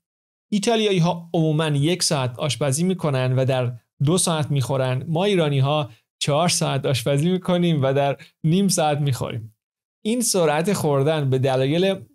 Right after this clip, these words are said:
خیلی زیادی واقعاً مهم هست، ولی جا نیست همه رو اینجا بگم. اما مربوط به روزه این هست که وقتی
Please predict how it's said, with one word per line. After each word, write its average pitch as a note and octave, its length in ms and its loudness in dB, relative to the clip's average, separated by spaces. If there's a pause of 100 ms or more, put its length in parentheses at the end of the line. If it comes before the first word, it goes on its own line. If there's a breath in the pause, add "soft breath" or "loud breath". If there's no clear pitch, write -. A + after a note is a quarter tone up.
(180)
خیلی F#3+ 440 0
زیادی C3 560 2
واقعاً B2+ 340 0
مهم C3+ 360 2
هست، A#2 340 -6 (300)
ولی E3 460 0
جا D#3 220 2
نیست F3 260 0
همه C#3 300 -4
رو C#3 140 -2
اینجا C3 320 2
بگم. A2 320 -4 (280)
اما C4 240 0
مربوط E3+ 340 0
به D#3+ 160 2
روزه D#3 400 0
این A3 260 0
هست E3+ 400 0
که F3 240 -2
وقتی A3 460 -4